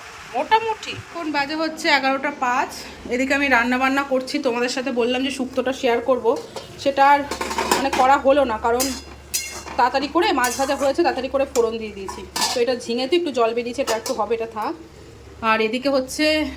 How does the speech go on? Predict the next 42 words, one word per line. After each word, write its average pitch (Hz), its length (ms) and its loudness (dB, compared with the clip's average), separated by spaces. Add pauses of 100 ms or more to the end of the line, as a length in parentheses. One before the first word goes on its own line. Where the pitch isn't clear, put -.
মেয়ে 254 400 0
দেখো 294 480 -2 (100)
পড়ছে, 254 500 -4 (1300)
ও 233 120 -2
পড়ছে, 262 300 4
আর 262 80 6
একটু 247 160 -2
পর 254 120 0
ওকে 269 160 -2
স্নান 247 220 0
করতে 254 240 -4
পাঠাবো। 262 400 0 (200)
আর 208 200 2
স্যার 240 320 2
যেহেতু 294 300 0
আসবে 285 260 4
পড়াতে, 262 480 2 (520)
এর 240 80 0
জন্য 269 180 2
এই 262 120 4
ঘরটা 240 340 2
আগে 269 120 2
কমপ্লিট 254 420 0
করলাম, 214 300 -4
বিছনা 226 260 -6
টিছনা 254 220 -6
সব 254 200 -4
গুছিয়ে, 254 400 -2
স্যারের 247 340 0
চেয়ার, 254 320 4
মেয়ের 240 260 -2 (100)
টেবিল, 262 380 -2 (340)
ফার্নিচার 262 380 2
সব 285 220 -4
মুছেছি, 277 440 -2 (100)
ঘরটা 233 340 0
ঝাড় 233 300 0
দিয়ে 269 140 -2
ঘরটা 254 280 0
মোছাও 262 380 -2
হয়ে 226 200 0
গেছে, 180 240 -6